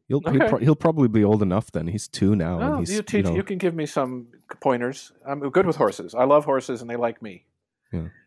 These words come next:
Speaker 2: But I can't ride anymore because I have a bad back.
Speaker 1: Yeah,
Speaker 2: So
Speaker 1: you, it's dangerous to ride. You just, you just stay behind the horses instead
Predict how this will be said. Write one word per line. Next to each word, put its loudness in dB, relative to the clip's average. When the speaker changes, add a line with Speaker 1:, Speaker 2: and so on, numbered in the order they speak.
Speaker 2:
But 6
I 4
can't 0
ride 4
anymore -6
because -10
I 0
have -2
a -4
bad -2
back. -4
Speaker 1:
Yeah, 4
Speaker 2:
So 4
Speaker 1:
you, 4
it's -4
dangerous 2
to -8
ride. -2
You 4
just, 2
you -12
just -6
stay 0
behind 0
the 0
horses -4
instead -4